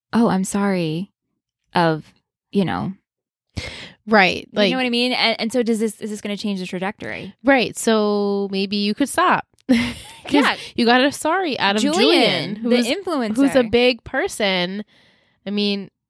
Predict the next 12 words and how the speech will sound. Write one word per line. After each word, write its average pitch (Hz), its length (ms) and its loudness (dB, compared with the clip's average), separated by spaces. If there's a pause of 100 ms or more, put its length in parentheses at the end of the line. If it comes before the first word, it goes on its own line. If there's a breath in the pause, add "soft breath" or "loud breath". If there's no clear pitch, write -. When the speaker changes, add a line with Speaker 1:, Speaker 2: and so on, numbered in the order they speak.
Speaker 2:
she's 226 240 -6
not 233 180 0
Monet. 202 500 2
And, 202 80 2
like, 226 100 4
the 214 80 0
teachers 220 300 0
were 190 60 -2
joking, 190 320 -2
like, 160 140 -6
"Well, 175 100 -4
Mon-, 175 160 -4